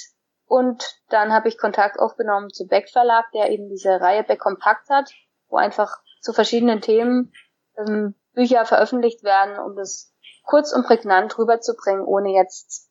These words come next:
so in die Tiefe zu gehen, dass jemand, der wenig Zeit hat, ähm, sich damit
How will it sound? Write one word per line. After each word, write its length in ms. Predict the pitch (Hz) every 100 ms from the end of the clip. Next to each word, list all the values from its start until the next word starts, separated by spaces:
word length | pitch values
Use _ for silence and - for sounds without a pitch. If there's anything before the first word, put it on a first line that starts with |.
| _
so 240 | - 240 247
in 120 | 247
die 60 |
Tiefe 320 | 233 247 240 233
zu 140 | 220
gehen, 240 | 208 208
dass 160 | 202 196
jemand, 420 | 202 196 190 - 190
der 260 | 185 185 -
wenig 360 | 190 226 226 -
Zeit 340 | 185 196 -
hat, 260 | 202 - - _ _ -
ähm, 200 | 196 190
sich 200 | 196 -
damit 380 | 190 185 180